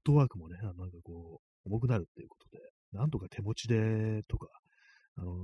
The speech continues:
すぐさっと出せるようなね、こう体勢で、小さい三脚とかで、こう、なんかこう写真とか撮る方法ないかななんてずっと考えてたんですけども、そんなのがね、なんかこう、遠い昔のような感じがしますね。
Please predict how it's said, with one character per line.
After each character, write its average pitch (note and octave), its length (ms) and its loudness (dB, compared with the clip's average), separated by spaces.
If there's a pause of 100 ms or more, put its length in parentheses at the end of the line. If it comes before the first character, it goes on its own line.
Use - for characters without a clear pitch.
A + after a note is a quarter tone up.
(160)
す - 260 -6
ぐ G2 80 -4
さ - 140 -4
っ - 80 -2
と - 80 -8
出 G2+ 140 -8
せ B2+ 180 0
る A2 60 2
よ F2 140 0
う F2 40 -14
な - 80 -16
ね、 F2 140 -18
こ - 100 -12
う - 20 -8
体 G#2 200 -4
勢 G#2 220 -2
で、 G2 280 -2 (520)
小 A#2 140 -6
さ C3+ 120 0
い A2 60 0
三 G#2+ 140 -4
脚 G#2+ 180 -6
と A2+ 100 0
か F#2 120 -6
で、 E2 80 -12 (160)
こ - 140 -14
う、 E2 100 -14 (920)
な F2+ 60 -10
ん - 20 -14
か E2+ 80 -18
こ F2 80 -16
う - 20 -8
写 G#2+ 100 -6
真 G#2+ 120 -4
と G#2+ 60 -2
か G2+ 60 -4
撮 B2+ 100 2
る A2 80 4
方 A#2+ 140 2
法 A#2+ 100 2
な B2 120 2
い B2+ 40 0
か G2+ 80 -2
な G2+ 100 0
な F#2+ 80 -2
ん F2+ 40 -10
て F#2+ 120 -6
ず F#2 100 -12
っ - 40 -12
と A2+ 100 -2
考 A#2 200 -2
え A#2+ 80 0
て - 20 -2
た F#2+ 120 -14
ん D#2 40 -14
で D#2 100 -20
す - 80 -20
け - 120 -20
ど D#3+ 80 -20
も、 C#3+ 120 -20 (840)
そ B2 80 -2
ん B2 60 0
な B2+ 100 2
の G#2+ 100 2
が E2+ 100 -8
ね、 F#2 80 -4
な F#2+ 100 -4
ん - 20 -6
か F#2 140 -12
こ F#2 440 -4
う、 - 40 -6
遠 G#2 260 0
い G2+ 100 0
昔 G2+ 340 -2
の G2 240 0
よ G2 140 2
う - 20 -6
な E2 120 -14
感 F#2 200 -10
じ F#2+ 120 -12
が F2 100 -8
し - 120 -10
ま F2+ 100 -10
す - 140 -16
ね。 E2+ 80 -20